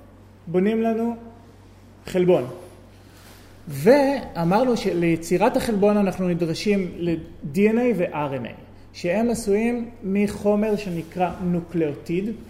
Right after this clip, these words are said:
נוקלאוטיד זה מבנה סוכרי, שעליו מולבש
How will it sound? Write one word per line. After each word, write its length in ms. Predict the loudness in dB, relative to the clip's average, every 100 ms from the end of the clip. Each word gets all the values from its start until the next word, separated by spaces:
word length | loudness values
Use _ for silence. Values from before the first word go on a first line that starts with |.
| -18 -8
נוקלאוטיד 640 | -6 -4 -2 -2 2 2 0
זה 380 | -2 -2 -2 -4 -10 -20 -20 -20 -20 -20 -20 -20 -8
מבנה 400 | -4 -4 0 0
סוכרי, 760 | -2 -4 -8 -6 -2 2 2 0 -10 -20 -20 -20 -20 -20 -20 -20
שעליו 460 | -6 -2 4 4 4 -2 -6
מולבש 480 | -4 -2 2 2